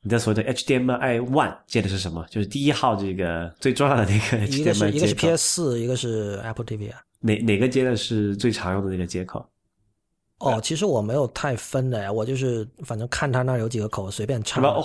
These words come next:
Speaker 2: 我都
Speaker 1: 或者这个问，这个问法应该是反过来，因为过去的话，就在美国一个家庭里面，它肯定是那个叫做 cable box 嘛，就是有线电视那个机顶盒，是接到第一个接口的，
Speaker 2: 对。
Speaker 1: 然后那个也是最常用的这么一个接口嘛。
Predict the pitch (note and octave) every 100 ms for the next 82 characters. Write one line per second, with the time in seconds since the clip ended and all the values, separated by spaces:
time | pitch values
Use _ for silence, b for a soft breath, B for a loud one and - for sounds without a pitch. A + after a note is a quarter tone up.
0 | B2+ A#2+ E3+ F#3 D3 B2 A2 D#3+ C3+ C#3
1 | C3 D#3 C#3+ B2 G2+ G#2+ A#2+ C3+ E2+ E2
2 | G2 A#2 C3+ C3 C#3 - B2+ G#2+ G#2 G#2
3 | - B B - A2 C3 F2+ F#2 F#2+ G#2+
4 | - A2+ G#2+ F2+ F2+ A2+ F#2+ F2+ G2 G#2
5 | G2+ F#2+ F#2 - A#2 A#2 F#2 - - F#2+
6 | E2 G#2 G2 F2+ G2+ G#2+ G#2+ G#2 G#2+ G2
7 | F#2+ B2+ G2 - F2 F#2 B B B B
8 | - A2+ G#2+ G#2+ A2+ A2+ G#2+ G#2 G#2 F#2+
9 | F2+ F2+ G2+ G#2 A2+ G2 F2+ G#2 A2+ G2+
10 | - F2 G#2 A2 F#2+ F2 F#2 F2 F2 F2
11 | G2 G2 -